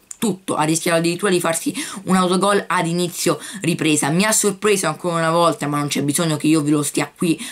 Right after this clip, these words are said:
a dire, il tocco di palla di Neymar, veramente fenomenale, e anche la velocità di Mbappé,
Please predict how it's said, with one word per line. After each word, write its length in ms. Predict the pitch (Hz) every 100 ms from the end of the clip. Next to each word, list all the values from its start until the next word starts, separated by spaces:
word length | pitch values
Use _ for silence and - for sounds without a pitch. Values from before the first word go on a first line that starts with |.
| -
a 140 | -
dire, 340 | 175 214 240 226 277
il 160 | - 147
tocco 200 | 180 185
di 140 | 165
palla 300 | 160 170 156
di 120 | 143
Neymar, 460 | 151 151 196 220 208
veramente 460 | 151 143 151 151 151
fenomenale, 640 | 170 175 185 220 233 226
e 100 | 185
anche 240 | 196 190
la 80 | 170
velocità 340 | 160 165 160 170
di 120 | 165
Mbappé, 400 | 170 190 208